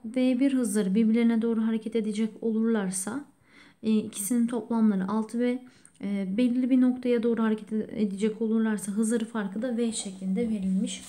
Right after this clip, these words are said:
olacak. Şimdi ilk durum için yazalım. X eşittir burada V bir artı V iki, e, çarpı, e, kaç saat, e, sürede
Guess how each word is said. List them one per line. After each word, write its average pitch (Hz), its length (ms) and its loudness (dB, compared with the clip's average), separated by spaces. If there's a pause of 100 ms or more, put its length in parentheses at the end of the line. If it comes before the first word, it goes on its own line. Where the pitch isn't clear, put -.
olacak. 190 300 -4 (380)
Şimdi 285 260 2
ilk - 260 -4
durum 277 200 4
için 269 260 2
yazalım. 240 480 2
X 285 180 -6
eşittir 190 500 -6
burada 196 320 0 (540)
V 262 340 2
bir 277 200 0 (220)
artı 196 460 -4 (220)
V 240 260 2
iki, 233 440 -4 (760)
e, 190 260 -2
çarpı, 220 580 -4 (140)
e, 202 320 -4
kaç 277 140 -2
saat, 220 300 -2 (160)
e, 190 120 -6
sürede 190 480 -4